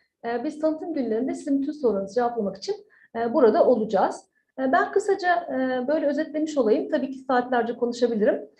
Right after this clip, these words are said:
Ama sorular varsa, e, onları alabilirim Furkan Bey.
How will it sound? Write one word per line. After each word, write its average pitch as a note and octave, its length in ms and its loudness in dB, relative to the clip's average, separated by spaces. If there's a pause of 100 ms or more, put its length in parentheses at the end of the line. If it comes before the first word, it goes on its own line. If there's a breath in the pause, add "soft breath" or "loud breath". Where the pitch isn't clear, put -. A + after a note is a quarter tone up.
(140)
Ama D#4+ 160 -2
sorular E4 420 4
varsa, E4 540 2 (760)
e, G#3+ 240 0
onları C4+ 380 2
alabilirim A3 680 0
Furkan - 380 -12
Bey. - 220 -6